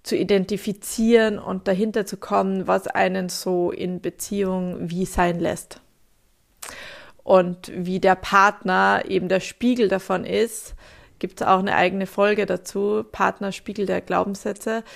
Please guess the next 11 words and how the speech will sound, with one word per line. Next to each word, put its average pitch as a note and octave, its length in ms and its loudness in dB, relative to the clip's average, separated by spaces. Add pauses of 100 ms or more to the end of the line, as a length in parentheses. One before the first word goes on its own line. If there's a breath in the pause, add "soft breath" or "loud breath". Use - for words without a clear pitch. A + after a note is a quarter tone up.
(300 loud breath)
Also F#3 180 2
wie G3+ 80 2
der G3 120 6
Partner G3+ 440 4
dir G3 160 2
immer G3 240 2
aufzeigt, G3 840 2
was F#3 260 -4
du G3+ 160 -4
noch F#3+ 200 -6
nicht - 540 -8